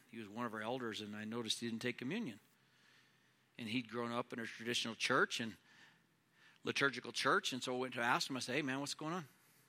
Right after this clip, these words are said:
Because that's what we do. Some of your small groups having trouble, you go, "Hey, man, what's going on? What are you struggling with,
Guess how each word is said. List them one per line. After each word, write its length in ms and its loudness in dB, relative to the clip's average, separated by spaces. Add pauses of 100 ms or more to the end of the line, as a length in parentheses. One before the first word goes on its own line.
(120)
Because 160 2
that's 180 4
what 100 -2
we 80 6
do. 280 4 (520)
Some 300 2
of 40 8
your 100 4
small 340 6
groups 240 0
having 240 6
trouble, 300 4
you 120 4
go, 160 6
"Hey, 160 6
man, 240 2
what's 160 0
going 300 4
on? 240 2 (1000)
What 140 8
are 20 8
you 80 6
struggling 460 2
with, 180 -4